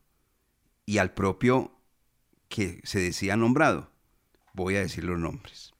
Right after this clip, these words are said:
Resulta que ayer en las redes sociales circuló lo siguiente, que el actual presidente de la División Mayor del Fútbol Profesional Colombiano, doctor Fernando Jaramillo,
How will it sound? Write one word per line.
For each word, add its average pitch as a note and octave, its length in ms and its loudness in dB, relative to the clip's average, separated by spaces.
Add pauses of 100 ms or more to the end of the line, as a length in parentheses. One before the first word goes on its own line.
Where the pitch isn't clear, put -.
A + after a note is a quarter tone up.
(880)
Resulta A#2+ 300 0
que C#3 80 2
ayer A2 160 4
en C#3 80 2
las A2+ 120 2
redes G#2 180 0
sociales G2+ 340 0
circuló F2+ 360 -4
lo G2 100 -2
siguiente, F#2 560 -6 (1400)
que G2+ 320 0
el F#2 220 -6 (1600)
actual C3+ 440 4
presidente G#2 720 0 (600)
de G2+ 120 0
la G#2 80 4
División G2 300 2
Mayor B2 240 4
del B2 100 2
Fútbol A#2+ 220 0
Profesional F#2 480 -2
Colombiano, F#2 560 -2 (460)
doctor F#2 360 -6
Fernando A2 380 -2
Jaramillo, A2+ 480 2